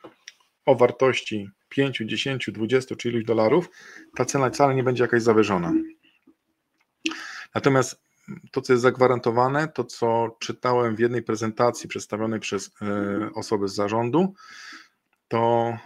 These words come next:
je-, e, to w momencie, kiedy będą, będą wprowadzone do wolnego obrotu, to jest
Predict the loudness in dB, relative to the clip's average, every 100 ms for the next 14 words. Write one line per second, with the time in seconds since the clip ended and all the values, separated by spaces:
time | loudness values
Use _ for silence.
0 | _ _ -8 -4 -2 -2 -2 -2 -4 -2
1 | -2 -4 -8 _ -12 -6 -4 -4 -6 -8
2 | -6 -6 -6 -8 -6 -6 -4 -4 -4 -2
3 | -2 0 -2 0 -2 -2 -2 -2 0 0
4 | 0 0 -2 -2 _ _ _ _ -8 -8